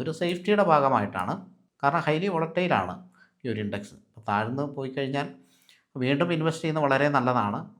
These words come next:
മുകളിലേക്ക് വരുന്നവരെ പേഷ്യൻ്റായിട്ട് വെയിറ്റ് ചെയ്യുകയും വേണം. പക്ഷേ ഇത്രയധികം കമ്പനികളിൽ ഇൻവെസ്റ്റ് ചെയ്യുന്നതുകൊണ്ട് ഈ കമ്പനികൾ മാറും കേട്ടോ, റീഅലോക്കേഷൻ നടത്തും. അപ്പോൾ, ആ, അത് മാറിക്കൊണ്ടിരിക്കും, നല്ല നല്ല കമ്പനികൾ വരും, പെർഫോമൻസ് മോശമായത്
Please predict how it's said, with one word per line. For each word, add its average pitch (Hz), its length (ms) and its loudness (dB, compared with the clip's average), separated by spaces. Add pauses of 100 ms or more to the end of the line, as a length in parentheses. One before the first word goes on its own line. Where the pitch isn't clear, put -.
(120)
മുകളിലേക്ക് 127 440 -2
വരുന്നവരെ 127 360 -2 (100)
പേഷ്യൻ്റായിട്ട് 123 560 -4 (140)
വെയിറ്റ് 113 340 -6
ചെയ്യുകയും 107 400 -6
വേണം. 95 180 -10 (380)
പക്ഷേ 120 220 -2
ഇത്രയധികം 180 520 2
കമ്പനികളിൽ 180 520 2
ഇൻവെസ്റ്റ് 175 320 -4
ചെയ്യുന്നതുകൊണ്ട് 147 400 0 (180)
ഈ 180 100 -4
കമ്പനികൾ 190 340 2 (100)
മാറും 175 260 6
കേട്ടോ, 107 180 0 (320)
റീഅലോക്കേഷൻ 156 640 4
നടത്തും. 120 280 0 (420)
അപ്പോൾ, 175 160 -2 (260)
ആ, - 20 -4 (320)
അത് 180 180 0
മാറിക്കൊണ്ടിരിക്കും, 175 600 2
നല്ല 151 180 4
നല്ല 156 200 4
കമ്പനികൾ 143 340 0 (100)
വരും, 127 180 -2 (380)
പെർഫോമൻസ് 147 560 2
മോശമായത് 135 460 2